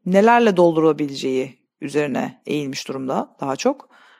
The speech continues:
Mesela eğer ben hiç evi, ev işi yapmazsam ve, e, bunu benim yerime robotlar yaparsa o zaman teknik olarak bir sürü boş vaktim kalmış oluyor. Çok yüzeysel olarak aslında anlatıyorum. Ancak bu sözde, e, boş vaktin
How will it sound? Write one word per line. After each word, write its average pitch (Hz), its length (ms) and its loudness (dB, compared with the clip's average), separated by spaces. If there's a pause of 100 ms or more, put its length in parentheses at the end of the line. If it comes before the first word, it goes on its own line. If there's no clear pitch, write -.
(560)
Mesela 220 380 2
eğer 226 420 2
ben 220 100 4
hiç 254 160 2
evi, 226 360 4
ev 226 120 4
işi 220 200 0
yapmazsam 220 840 2
ve, 196 300 4 (100)
e, 151 260 0
bunu 190 180 -2
benim 208 220 4
yerime 190 240 2
robotlar 185 420 4
yaparsa 196 400 2
o 208 80 4
zaman 165 280 0
teknik 196 340 -4
olarak 180 260 2
bir 202 60 -4
sürü 202 300 -2
boş 196 240 2
vaktim 196 280 -2
kalmış 135 380 -4
oluyor. 190 340 0 (380)
Çok 160 240 -6
yüzeysel 156 360 2
olarak 147 420 0
aslında 151 420 -6
anlatıyorum. 147 600 -4 (880)
Ancak 214 280 4
bu 233 300 2
sözde, 240 640 6
e, 196 180 4
boş 226 240 4
vaktin 294 440 -2